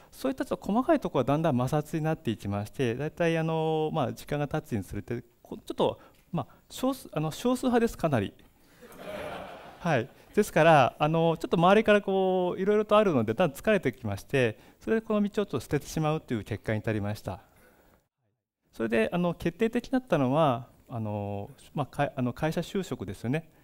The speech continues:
就職することでこの道を完全に捨ててしまいました。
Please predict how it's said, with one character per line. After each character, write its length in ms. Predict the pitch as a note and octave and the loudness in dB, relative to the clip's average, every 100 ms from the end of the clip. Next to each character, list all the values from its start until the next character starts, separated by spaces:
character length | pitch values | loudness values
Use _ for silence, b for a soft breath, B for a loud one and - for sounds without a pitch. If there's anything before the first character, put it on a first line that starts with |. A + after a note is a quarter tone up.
| B B - | B B -20
就 240 | - G#3+ | -6 -4
職 300 | G3+ A3+ A#3 | -2 -4 -4
す 140 | - | -4
る 120 | A3+ A#3 | -4 -6
こ 120 | A#3+ | -4
と 100 | G#3+ | -2
で 100 | F3 | -2
こ 120 | D3 | 0
の 100 | C3 | 0
道 240 | B2 - | 0 -2
を 40 | C3 | -2
完 220 | - B2+ | 0 0
全 100 | B2+ | 0
に 60 | B2+ | -2
捨 60 | |
て 80 | C3 | -2
て 100 | C3 | -4
し 80 | B2+ | -2
ま 80 | A#2 | -2
い 60 | |
ま 100 | A2 | -2
し 40 | G#2+ | -6
た。 120 | - | -12